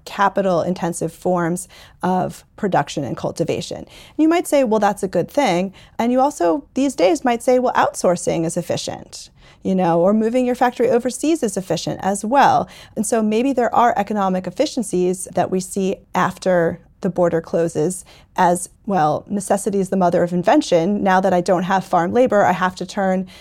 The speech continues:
to, uh, more capital-intensive forms of farming." But that's not the way that the policy was sold to the public.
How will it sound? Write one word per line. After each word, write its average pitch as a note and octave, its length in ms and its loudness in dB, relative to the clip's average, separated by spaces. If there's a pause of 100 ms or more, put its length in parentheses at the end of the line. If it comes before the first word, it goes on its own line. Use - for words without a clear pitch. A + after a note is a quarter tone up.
(140)
to, F#3 340 -2 (100)
uh, F3 280 -2
more F3+ 260 0
capital-intensive F3+ 1080 0
forms E3+ 320 -4
of - 100 -10
farming." F3+ 460 -2 (380)
But G3 380 2
that's B3 240 -2
not G#3 520 0 (140)
the E3+ 340 2 (340)
way F#3 240 0
that - 160 -2
the - 60 -4
policy D#3 400 -2
was E3+ 120 -6
sold E3+ 280 2
to - 100 -8
the C3 60 -4
public. - 520 -4